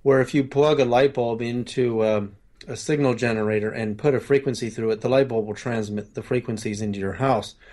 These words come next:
So they have a way of getting frequencies at you. I mean, there's myriads of ways for them to bombard you. In fact, they can even just use a satellite and send a beam at your house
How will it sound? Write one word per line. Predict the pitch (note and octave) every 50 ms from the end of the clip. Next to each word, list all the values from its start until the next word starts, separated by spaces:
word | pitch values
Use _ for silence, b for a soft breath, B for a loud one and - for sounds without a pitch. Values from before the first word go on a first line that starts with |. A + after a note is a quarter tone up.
| B B B B B B B
So | - - D#3 C#3+
they | F3 D3+ C#3 F#3 G#3
have | G#3 G#3 G3+ E3+
a | E3 D3
way | C#3 C#3+ E3 E3+ D#3+ D3+ C#3 B2+ B2 - b b b b b b b b b b b b b b _
of | D3+ C3+ B2+
getting | B2 D#3+ E3 D#3+ C#3+ C3+
frequencies | - - D#3+ D#3+ D#3+ D#3+ C#3 B2 - C#3 B2 A2+ B2
at | A#2+ A#2+ B2 A#2+
you. | A#2 A#2 A2+ A2 A2 A2+ - - _ - - - - - - _ - D3+
I | C3+
mean, | B2+ C3 B2+ B2 C3
there's | B2+ C3 C#3 A#2+
myriads | C3 C3+ D3 F3+ G3 G3 F#3+ E3+ D3 C3+ B2
of | C3 B2 A2+ A2+
ways | A#2+ C3+ C#3 C#3+ C#3 B2+ B2
for | - - B2+
them | A2 A2+ B2 A#2+ A#2 A#2 A2
to | - B2
bombard | G#2+ A#2 A2 G#2+ G2+ A#2+ B2 C3 B2+ A2
you. | A2 A2
In | A2+ A2+ A2+ A2+ A2+
fact, | C#3+ C3 B2 B2
they | C3+ D3+
can | D3+ D3+ C#3 C3
even | A#2+ A2 A#2+ A2+ G#2+
just | A2 A#2+ G#2+ - -
use | B2 A2+ A2 G2+
a | G2+
satellite | F#2 - - C#3 C3+ C3+ B2+ A#2 G#2 G#2 G#2 G#2+ -
and | B2+ A2 G#2+ G#2 A#2+ -
send | - C#3+ C3+ B2 A2
a | G#2+
beam | G#2 A2 C#3+ D#3 D3+ C3 A2+
at | G#2+ A2
your | G2+ G#2 F#2+
house | - E3 F3 E3+ B2 G2+ - - -